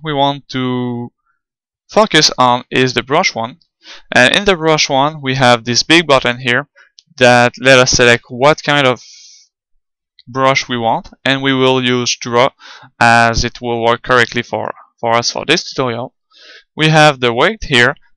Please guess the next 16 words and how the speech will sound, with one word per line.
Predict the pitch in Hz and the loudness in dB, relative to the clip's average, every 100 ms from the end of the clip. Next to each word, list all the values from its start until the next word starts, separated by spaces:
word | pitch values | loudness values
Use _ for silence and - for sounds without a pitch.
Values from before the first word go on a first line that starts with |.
| - | 0
that | 135 143 - | 4 4 2
indicate | 196 165 - 151 143 - | -4 -2 2 4 4 0
what | 131 196 - | -2 -2 2
color | 170 151 151 | 2 4 2
we | 143 | -2
want | 127 131 | -4 -4
to | - | -8
paint | 120 123 123 127 | -6 -2 -2 -2
on | 110 101 - | -6 -10 -6
our | 170 | -2
object. | 143 127 - - - _ _ _ _ | 0 -2 -4 -8 -12 _ _ _ _
A | 117 | 0
weight | 123 123 127 - 123 | 4 4 2 -2 0
of | 113 113 - | 0 -2 -6
one | 160 180 180 180 _ | -2 -2 -2 -8 _
is | 131 127 127 120 - | -2 -2 -2 -4 -6